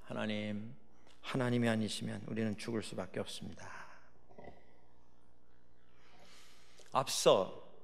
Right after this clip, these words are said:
사무엘상 사 장에 나온 이야기를 말씀을 드렸습니다. 엘리 제사장과 그 일가가 다 사망하는 사건 속에 하나님 앞에서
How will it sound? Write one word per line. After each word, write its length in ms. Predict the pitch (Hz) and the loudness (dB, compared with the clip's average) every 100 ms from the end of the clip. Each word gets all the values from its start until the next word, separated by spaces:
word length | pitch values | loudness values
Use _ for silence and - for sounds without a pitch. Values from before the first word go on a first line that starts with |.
| - - - - - - - - - - - - - - - - - - | -10 -10 -10 -10 -10 -10 -10 -10 -10 -10 -10 -10 -10 -10 -10 -10 -10 -8
사무엘상 500 | - 143 139 131 135 | 2 6 8 10 8
사 300 | 117 - 147 | 8 8 10
장에 240 | 156 156 151 | 12 10 10
나온 340 | 127 117 110 | 8 6 6
이야기를 600 | 104 101 98 107 131 147 | 4 2 2 0 0 0
말씀을 400 | 123 107 - 107 | -2 -2 -2 -2
드렸습니다. 560 | 98 101 - - 80 - - - | -2 -4 -4 -6 -6 -10 -6 6
엘리 520 | 113 131 127 131 131 | 8 10 8 6 6
제사장과 920 | - 107 117 110 113 110 107 104 104 110 - - - - - - - - | 4 4 6 4 2 -2 -4 -4 -6 -8 -10 -10 -10 -10 -10 -10 -10 -4
그 100 | - | 4
일가가 420 | 123 143 139 135 | 4 8 8 8
다 440 | - 113 127 147 151 | 4 2 6 8 8
사망하는 580 | - 147 139 131 123 113 | 6 4 6 4 4 2
사건 320 | 110 - 107 | 0 0 0
속에 500 | 107 98 101 98 92 - - - - - - - - - - - - - - - - - - - | 0 -2 -2 -4 -8 -10 -10 -10 -10 -10 -10 -10 -10 -10 -10 -10 -10 -10 -10 -10 -10 -10 -10 0
하나님 320 | 147 143 135 | 6 8 8
앞에서 400 | 120 123 139 - | 6 6 4 4